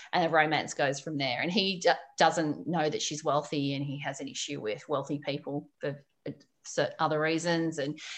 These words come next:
it's just a really fun story, but I think it really sort of gave an insight into that behind the scenes of everything might look all pretty and nice on the surface of these shows, but you get behind the scenes and, um,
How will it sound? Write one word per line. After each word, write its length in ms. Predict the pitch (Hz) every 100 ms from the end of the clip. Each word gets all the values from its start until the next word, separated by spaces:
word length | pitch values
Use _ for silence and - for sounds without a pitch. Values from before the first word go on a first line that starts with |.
| - -
it's 140 | 233
just 180 | 330 320
a 40 |
really 220 | 302 277 233
fun 220 | 202 196
story, 300 | - 185 170
but 100 | 170
I 60 |
think 220 | 196 233 247
it 120 | 208
really 220 | 226 247
sort 180 | 247 185
of 80 | 175
gave 280 | 160 160 156
an 80 |
insight 680 | 151 160 180 - 180 151 147
into 260 | 135 151 143
that 220 | 147 -
behind 380 | 147 165 147 147
the 60 | 143
scenes 520 | - 131 160 220 185
of 160 | 147
everything 420 | 143 165 175 175 156
might 240 | 139 -
look 180 | 151 160
all 80 | 151
pretty 360 | - 170 156
and 80 | 147
nice 520 | 147 143 147 - - -
on 100 | 147
the 60 | 139
surface 760 | - 202 226 285 277 - - - - - 175
of 100 | 180
these 180 | 196
shows, 480 | - 208 214 311 302 -
but 180 | 160
you 100 | 156
get 180 | 147 -
behind 340 | 170 180 156 151
the 60 |
scenes 600 | 151 147 143 143 147 143
and, 300 | 139 135 131
um, 380 | - 117 117